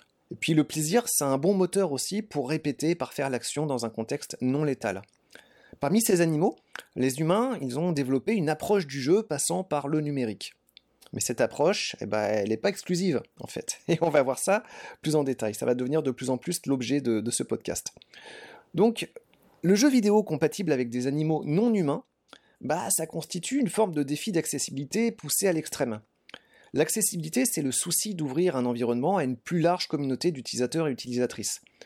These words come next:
On entend souvent parler du terme à propos d'outils ou de lieux pour accommoder des personnes en situation de handicap, par exemple des personnes aveugles ou en fauteuil roulant.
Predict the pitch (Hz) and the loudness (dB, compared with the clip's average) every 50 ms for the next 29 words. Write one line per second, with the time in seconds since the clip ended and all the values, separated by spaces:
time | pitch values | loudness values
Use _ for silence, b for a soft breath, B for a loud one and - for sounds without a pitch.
0 | B B B B B B B - 117 120 120 - 147 - - - - 214 185 185 | B B B B B B B 0 0 0 0 0 -2 -2 -2 -2 -2 0 2 2
1 | 185 175 165 - _ _ _ _ _ _ _ - - 113 123 135 165 185 151 135 | 2 2 0 -6 _ _ _ _ _ _ _ 0 0 2 4 4 4 4 2 0
2 | 127 - - - 175 185 202 202 175 131 127 _ _ _ - 117 117 - - 127 | -6 -2 2 4 4 4 4 2 -4 -6 -8 _ _ _ -8 -8 -6 -4 -4 -2
3 | 113 160 190 208 185 135 147 175 185 170 - - 135 160 190 202 180 143 117 127 | 2 2 2 2 2 0 -2 -4 -4 -4 -4 -4 -4 -2 -2 -2 0 0 2 2
4 | 123 113 110 123 139 160 185 185 - - 151 147 147 135 - - 127 120 117 107 | 2 2 2 4 4 4 4 4 2 -4 -2 -2 -2 -2 -2 -2 -2 -2 -2 0
5 | 123 139 151 170 180 156 127 107 - - - - - - 131 135 147 151 131 110 | 2 2 2 2 2 2 -2 -4 -4 -4 -4 -4 -2 0 0 0 0 0 -2 -4
6 | - - - 104 - - - 143 135 120 117 117 113 123 117 - 101 - - - | -6 -6 -6 -4 -4 -4 -2 -2 0 0 0 0 -2 -4 -4 -4 -4 -4 -6 -12
7 | B B B B B - - 95 110 123 131 120 107 90 - 101 - - 127 135 | B B B B B -10 -4 0 0 2 2 0 -2 -4 -4 -2 -2 -2 0 0
8 | 139 117 120 127 131 127 120 113 117 120 123 120 113 98 95 - 117 - 131 123 | 0 2 2 2 2 2 0 0 0 0 0 0 -2 -2 -2 -4 -4 -2 0 0
9 | 113 120 110 - - | 0 0 0 -2 -4